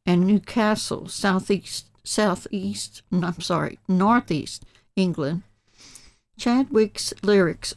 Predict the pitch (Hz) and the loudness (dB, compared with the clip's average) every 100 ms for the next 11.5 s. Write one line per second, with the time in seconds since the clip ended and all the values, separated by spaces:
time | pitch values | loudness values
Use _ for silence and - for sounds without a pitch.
0 | - 185 190 190 226 202 185 165 165 - | -2 2 2 4 2 2 0 0 -2 -4
1 | - 185 175 202 196 208 202 190 110 156 | -2 -2 0 0 0 0 0 -2 -2 -6
2 | 165 - - - _ - 190 - 233 226 | -6 -10 -18 -20 _ -4 -4 2 2 4
3 | 226 208 196 - 247 226 190 - - _ | 4 2 -2 0 2 2 0 -6 -12 _
4 | _ _ _ _ - 196 214 233 - 233 | _ _ _ _ 0 2 4 2 2 0
5 | 220 - 202 202 190 180 175 175 175 - | 0 2 2 2 0 0 0 0 -2 -2
6 | 190 185 180 - 202 165 - - 180 175 | -2 0 -2 -2 0 -2 -4 -4 -2 -2
7 | 180 175 226 233 - - - - _ _ | -4 -4 -4 -4 -6 -10 -14 -20 _ _
8 | _ _ _ - 202 - 269 269 269 - | _ _ _ -6 -4 2 6 6 4 2
9 | 262 269 240 220 208 - 190 180 - 202 | 0 2 0 0 0 0 2 0 0 -2
10 | 208 185 170 185 175 175 185 196 - - | 0 -2 0 0 0 2 2 2 0 0
11 | 202 165 - 156 | 0 0 -4 -6